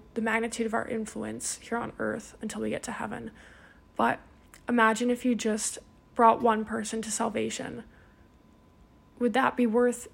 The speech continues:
the four hours a week or a month? I believe it would, and I think you would believe it too. So I encourage you to bring this to God.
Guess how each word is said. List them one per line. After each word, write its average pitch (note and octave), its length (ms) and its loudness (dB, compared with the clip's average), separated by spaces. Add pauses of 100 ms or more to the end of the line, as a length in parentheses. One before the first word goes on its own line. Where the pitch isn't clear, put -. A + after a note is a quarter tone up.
the A#3+ 60 -8
four A3 260 0
hours A3+ 320 0
a A#3 60 -6
week A#3 360 -6 (200)
or A3+ 120 -2
a G#3+ 40 -4
month? A3+ 400 -8 (1000)
I A#3+ 120 -2
believe A3 280 2
it B3 140 0
would, A3+ 340 -2 (240)
and A3+ 140 -6
I A3+ 80 -8
think A3+ 240 -6
you A3+ 100 -2
would A3+ 160 -2
believe A3+ 240 -4
it B3 160 -10
too. A3 300 -6 (1400)
So A#3+ 420 -4
I B3 120 0
encourage A#3+ 580 0
you C#4 300 0 (760)
to A3+ 260 0
bring A3 260 0
this B3+ 220 0
to C#4 60 -4
God. A3 420 -2